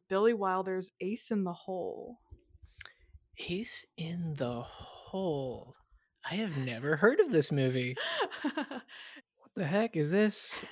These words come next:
Speaker 2: Like,
Speaker 1: <laughs>
Speaker 2: is this, like, sweet Smell of Success Part Two. Like, this sounds
Speaker 1: <laughs>
Speaker 2: great.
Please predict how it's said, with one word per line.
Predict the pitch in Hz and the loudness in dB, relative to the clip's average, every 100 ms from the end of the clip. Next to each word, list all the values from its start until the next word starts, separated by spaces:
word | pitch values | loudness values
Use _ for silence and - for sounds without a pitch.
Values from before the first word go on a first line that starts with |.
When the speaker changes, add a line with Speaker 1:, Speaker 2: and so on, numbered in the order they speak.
| 170 | 2
Speaker 2:
Like, | 170 160 - - | 6 4 2 -14
Speaker 1:
<laughs> | _ - | _ -4
Speaker 2:
is | 147 | 2
this, | 214 - - - _ _ _ | 2 2 -6 -14 _ _ _
like, | 196 151 143 - _ - - - - _ _ _ - | 2 4 4 0 _ -20 -20 -20 -20 _ _ _ -14
sweet | - 196 196 | 0 0 2
Smell | - 202 196 | 2 4 6
of | 185 | 4
Success | - 175 - 202 208 - | 0 -4 0 2 2 0
Part | - 202 - | 0 0 2
Two. | - 220 262 | 4 4 4
Like, | 240 156 139 - | 2 2 2 -2
this | 170 | -4
sounds | - 214 147 | 2 4 2
Speaker 1:
<laughs> | - | -2
Speaker 2:
great. | 135 131 196 254 143 | -4 -2 2 2 2